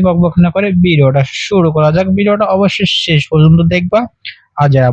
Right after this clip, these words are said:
বুঝবে না, তারা আবার রিপিট করে ভিডিওটা দ্বিতীয়বার দেখবা, তাইলে কিন্তু অবশ্যই ফুল ডিটেলস বুঝে যাবা। তোমাদের সর্বপ্রথম তোমাদের হাতে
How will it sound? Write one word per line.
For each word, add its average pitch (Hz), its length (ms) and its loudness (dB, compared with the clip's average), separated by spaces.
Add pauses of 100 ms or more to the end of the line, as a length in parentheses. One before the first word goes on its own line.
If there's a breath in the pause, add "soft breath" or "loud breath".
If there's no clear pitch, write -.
(120)
বুঝবে 208 320 2
না, 220 120 2
তারা 214 140 0 (120)
আবার 156 180 2 (240)
রিপিট 190 300 0
করে 214 100 0 (140)
ভিডিওটা 143 280 2 (100)
দ্বিতীয়বার 190 440 0 (140)
দেখবা, 170 320 -4
তাইলে 156 260 -2
কিন্তু 190 200 -2 (180)
অবশ্যই 180 400 -2
ফুল 135 200 2 (120)
ডিটেলস 180 340 -4 (260)
বুঝে 156 300 2
যাবা। 135 220 0 (1080)
তোমাদের 175 460 -2
সর্বপ্রথম 175 480 -2 (120)
তোমাদের 156 300 -2
হাতে 156 160 -2